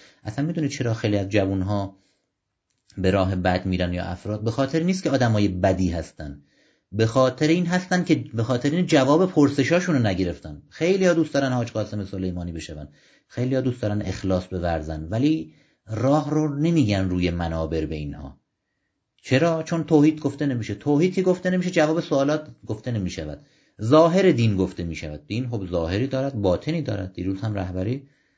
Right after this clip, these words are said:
سلمه الله در صحبتاشون فرمودن قرآن ظاهری دارد، باطنی. شما وقتی ظاهر دین رو ارائه بدید، کسی پیشرفت نمی‌کند مگر در حد اندک.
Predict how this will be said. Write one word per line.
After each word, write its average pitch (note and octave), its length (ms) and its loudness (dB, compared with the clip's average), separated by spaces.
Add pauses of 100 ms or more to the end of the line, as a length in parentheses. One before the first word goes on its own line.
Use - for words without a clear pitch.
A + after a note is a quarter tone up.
(240)
سلمه F2 360 -6
الله F2+ 240 -2
در A#2+ 120 -2
صحبتاشون A#2 600 -4
فرمودن C#3 440 -4
قرآن G#2+ 360 -2
ظاهری A#2 320 0
دارد، C3 280 -2
باطنی. F2+ 420 -4 (340)
شما D#3 240 2
وقتی D#3+ 320 2
ظاهر D3 460 4
دین D3 300 2
رو D3+ 120 4
ارائه D3 340 0
بدید، D3 300 -2
کسی F#3+ 260 -2
پیشرفت F3 640 2
نمی‌کند A#2 560 0
مگر G3 280 -4
در E3 200 -4
حد D#3+ 260 -4
اندک. G2+ 640 -2